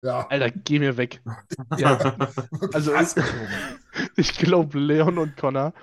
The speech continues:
Speaker 2: hatten, hatten in dem Spiel mehr mit dem zu tun, als mit den Verteidigern von Montreal. Also, das war ja abartig, wie oft der, äh, die Jungs weggeschickt hat. Und nicht nur unsere, sondern auch Mon-, also, ich glaub, der hat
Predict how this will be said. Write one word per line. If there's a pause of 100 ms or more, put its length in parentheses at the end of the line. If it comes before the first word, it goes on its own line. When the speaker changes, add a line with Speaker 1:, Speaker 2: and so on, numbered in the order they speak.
(480)
Speaker 2:
hatten,
hatten (140)
in
dem
Spiel
mehr
mit
dem
zu
tun,
als
mit
den
Verteidigern
von
Montreal. (680)
Also,
das
war
ja (540)
abartig,
wie
oft
der,
äh, (400)
die
Jungs
weggeschickt
hat.
Und
nicht
nur
unsere,
sondern
auch
Mon-, (440)
also, (320)
ich
glaub,
der
hat